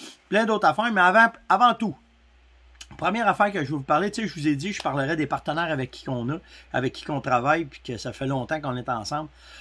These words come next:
<clears throat> Ce matin, je vais vous parler de mon boucher.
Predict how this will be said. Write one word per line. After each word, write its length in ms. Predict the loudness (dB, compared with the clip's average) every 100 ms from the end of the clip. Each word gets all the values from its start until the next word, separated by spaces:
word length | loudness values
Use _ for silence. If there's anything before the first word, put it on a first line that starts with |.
| -20 -20
<clears throat> 460 | -20 -20 _ _ -6
Ce 580 | 4 6 6 4 0 -2
matin, 240 | 0 0
je 120 | 0
vais 60 | -2
vous 60 |
parler 420 | 0 0 2 2 0
de 320 | 2 2 0 -2
mon 300 | 2 4 2 _
boucher. 560 | -6 -4 -2 0 -2